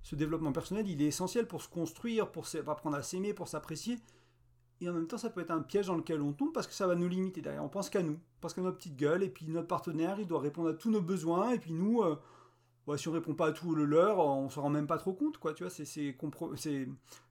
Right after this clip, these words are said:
déséquilibre que je te disais tout à l'heure, tu t'en rends même pas compte parce que, bah, ils sont importants dans son monde à lui, dans son monde à elle, et toi,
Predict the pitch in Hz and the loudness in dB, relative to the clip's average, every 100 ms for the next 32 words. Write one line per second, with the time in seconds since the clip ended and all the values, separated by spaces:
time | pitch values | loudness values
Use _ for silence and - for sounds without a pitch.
0 | - 147 160 165 165 185 - 147 156 147 | -2 2 2 0 -6 -8 -10 -10 -6 -6
1 | 170 - 170 185 - 135 147 147 165 - | -6 -2 -2 -2 -6 -4 -2 -2 -4 -2
2 | 262 214 143 151 143 143 151 139 - 165 | -2 -2 -8 -8 -8 -8 -8 -8 -4 -2
3 | 151 - 147 143 131 151 226 196 - 147 | -2 -2 -2 0 0 0 0 -2 -2 0
4 | 143 143 185 233 170 - 165 - | 2 2 2 2 0 0 -2 -2